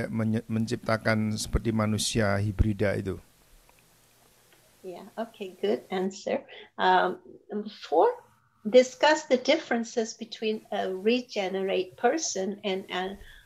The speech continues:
Speaker 2: unregenerate person.
Speaker 1: Coba bahas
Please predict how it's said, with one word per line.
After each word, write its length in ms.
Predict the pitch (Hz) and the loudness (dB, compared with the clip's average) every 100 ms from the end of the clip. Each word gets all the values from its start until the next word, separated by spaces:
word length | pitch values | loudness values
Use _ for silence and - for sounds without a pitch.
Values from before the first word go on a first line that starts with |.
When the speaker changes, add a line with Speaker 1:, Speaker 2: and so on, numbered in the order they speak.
| _ - | _ 2
Speaker 2:
unregenerate 1400 | 214 233 220 220 202 202 196 185 180 175 170 175 - - _ | 6 6 4 -2 -2 -2 -2 -4 -4 -6 -6 -6 -8 -16 _
person. 640 | - - 78 - - - - - - _ - _ _ _ - - - - - 113 | -10 -6 -4 -6 -10 -12 -12 -20 -20 _ -20 _ _ _ -20 -20 -20 -20 -20 -12
Speaker 1:
Coba 320 | 123 135 - 113 - | -4 0 -2 -4 -4
bahas 320 | - 120 - | 0 0 -2